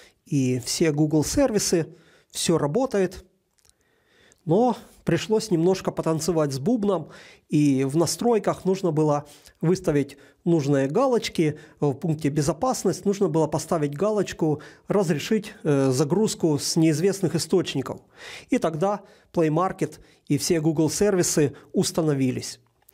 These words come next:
А так, телефон очень шустрый, все работает, все отлично работает. Китайские приложения я уже легко поудалял, которые не удаляются, системные, я их собрал в одну папку, чтобы не мешали.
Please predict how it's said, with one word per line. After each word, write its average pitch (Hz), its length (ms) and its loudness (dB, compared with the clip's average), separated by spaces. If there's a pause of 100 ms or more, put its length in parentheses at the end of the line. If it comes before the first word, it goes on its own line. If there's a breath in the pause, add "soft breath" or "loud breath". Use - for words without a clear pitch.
(400 loud breath)
А 170 100 -4
так, 277 300 -4 (440 soft breath)
телефон 180 600 0
очень 190 240 2
шустрый, 185 760 0
все - 220 0
работает, 175 640 0 (300 soft breath)
все 220 220 2
отлично 175 440 0
работает. 151 520 -2 (340 loud breath)
Китайские 208 480 0
приложения 180 600 2
я 165 140 2
уже 143 460 0
легко 170 440 0
поудалял, 233 760 0 (300 loud breath)
которые 185 400 -2
не 185 100 0
удаляются, 185 560 0
системные, 151 640 0
я 160 100 2
их 156 120 -2
собрал 156 500 -2 (240 loud breath)
в 160 100 0
одну 156 360 0
папку, 277 720 -4 (540 soft breath)
чтобы 190 300 -2
не 202 100 4
мешали. 202 520 0